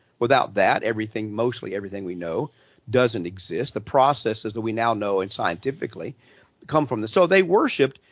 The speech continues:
and God said they would do this. Rather than worship him, the creator, they worship things he created. They worship the processes and the other creatures that God, so they worship the fi-,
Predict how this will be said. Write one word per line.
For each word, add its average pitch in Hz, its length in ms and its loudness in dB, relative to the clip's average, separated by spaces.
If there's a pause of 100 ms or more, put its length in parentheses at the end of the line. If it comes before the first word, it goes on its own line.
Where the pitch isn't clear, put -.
(480)
and 185 120 2
God 277 240 4
said 247 180 2
they 202 120 0
would 151 160 -2
do 202 180 -2
this. 110 180 -2
Rather 277 140 -2
than 240 180 0
worship 196 320 4
him, 117 480 -2
the 113 80 -4
creator, 123 640 0
they 135 160 0
worship 160 420 -2
things 131 300 -2
he 117 100 -4
created. 107 720 -2 (480)
They 127 160 4
worship 147 480 2 (400)
the 120 80 0
processes 110 920 0
and 107 220 -6
the 110 140 -6
other 127 240 0
creatures - 640 -12 (300)
that 92 160 -10
God, 104 280 2 (120)
so 143 100 0
they 113 100 2
worship 107 440 -2
the 113 100 -4
fi-, - 320 0